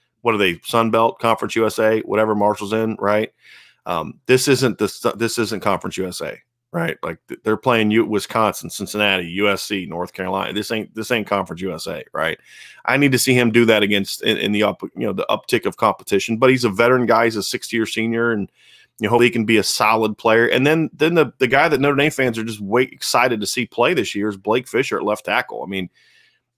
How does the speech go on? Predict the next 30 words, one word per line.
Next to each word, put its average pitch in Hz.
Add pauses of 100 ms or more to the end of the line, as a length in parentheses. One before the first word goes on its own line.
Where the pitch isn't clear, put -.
(580)
look, 143
we 160
all, 160
we 151
can, -
like, 135
e-, 160
even 175
in 147
the 127
South, 107
right, 110
we 127
can 131
accept 117
Notre 113
Dame's 107
got 113
great 107
offensive 92
line 90
tradition, -
right? 85
It's -
not 139
every 131
day 120
a, 101
a, 101
a 101